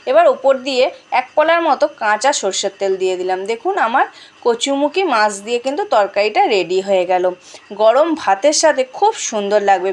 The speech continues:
ভিডিওটা ভালো লাগলে অবশ্যই একটা লাইক করে চ্যানেলটাকে সাবস্ক্রাইব করে দেবেন।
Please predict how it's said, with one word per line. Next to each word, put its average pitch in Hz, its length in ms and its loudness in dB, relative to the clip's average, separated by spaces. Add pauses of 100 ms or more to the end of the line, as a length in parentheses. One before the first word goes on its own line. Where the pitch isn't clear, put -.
ভিডিওটা 220 460 0
ভালো 220 320 0
লাগলে 294 300 0 (180)
অবশ্যই 269 480 -2
একটা 294 160 -2 (120)
লাইক 214 280 0
করে 262 200 2 (380)
চ্যানেলটাকে 254 500 -2
সাবস্ক্রাইব 208 540 -2 (120)
করে 185 200 2
দেবেন। 175 340 0